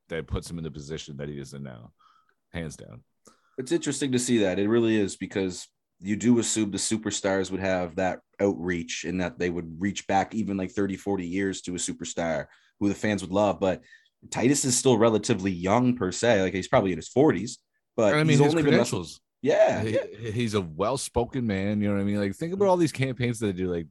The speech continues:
Speaker 1: the, the, the Be a Star campaign, the anti-bully campaigns. Like,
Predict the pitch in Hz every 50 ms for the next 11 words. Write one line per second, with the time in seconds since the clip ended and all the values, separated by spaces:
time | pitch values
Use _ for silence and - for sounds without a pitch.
0 | - 82 _ - - _ - 87 90 80 87 90 76 - _ - 101 85 73 110
1 | 110 107 - - - 101 101 95 90 - 98 90 85 78 - 92 82 80 78 82
2 | 82 87 92 95 92 - 101 92 78 92 92 92 92 85 - 90 80 76 - 82
3 | 78 78 73 73 85 82 76